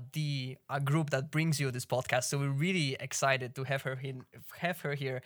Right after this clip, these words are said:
in particular. I'm gonna begin with maybe a bit of an overview of how did you get into entrepreneurship, Catherine? Wh-, when did that, uh, passion get sparked?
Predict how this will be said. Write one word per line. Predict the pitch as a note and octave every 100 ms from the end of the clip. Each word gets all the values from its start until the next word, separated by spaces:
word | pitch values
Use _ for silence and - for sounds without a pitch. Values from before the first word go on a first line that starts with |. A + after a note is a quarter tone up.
| - - -
in | F3
particular. | E3+ D#3+ D3+ D3 C3
I'm | - G#3
gonna | C4+ A#3+
begin | E3+ D3+ D3+ E3 D#3+ D#3+ _ _ -
with | D3+ E3 - - - -
maybe | D#3 G3 G3+
a |
bit | F3 E3
of | D3
an | C3+ - D3
overview | C#3+ D3 C3+ B2 B2+
of | A2 - - -
how | - E3 F#3+
did | E3+
you | D3
get | C#3 C#3 C3 -
into | C3 - C3 C3 B2+ C#3+
entrepreneurship, | C3+ C3 C3 C3 C3
Catherine? | - A2+ - G#2 G#2+ A#2 D3+
Wh-, | C#3+ G2
when | C3+ D3+ D3+
did | C#3 C3
that, | B2+ A#2 - - - -
uh, | A2+ A#2 A#2 -
passion | C#3+ C#3 - B2
get | B2 A2+
sparked? | - - C3 A#2+ -